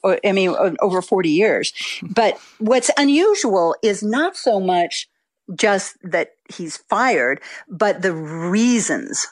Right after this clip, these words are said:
for the firing is what stands out now. These recent firings are because the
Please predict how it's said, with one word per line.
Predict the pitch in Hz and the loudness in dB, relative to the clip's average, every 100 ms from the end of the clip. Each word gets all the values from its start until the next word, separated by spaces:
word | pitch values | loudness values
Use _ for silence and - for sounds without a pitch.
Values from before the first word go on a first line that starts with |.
| - | -2
for | 175 160 | 2 2
the | 143 | 2
firing | - 170 160 151 151 - | 2 2 4 4 2 2
is | 190 185 | 0 4
what | 180 - | 2 0
stands | - 160 147 143 | 0 2 2 2
out | 131 135 165 | 0 0 -2
now. | 131 117 143 _ _ - | -2 -2 -6 _ _ -8
These | 180 165 | -4 -4
recent | 170 220 320 - 151 151 - | -2 0 2 2 2 0 0
firings | 254 392 202 156 160 - - - - - | 0 2 2 2 0 -4 -10 -20 -20 -2
are | 214 208 | 0 2
because | 220 - - 294 214 180 185 - - _ _ _ | 0 -4 -2 2 4 2 0 -4 -12 _ _ _
the | 185 202 196 196 | -4 -2 0 -2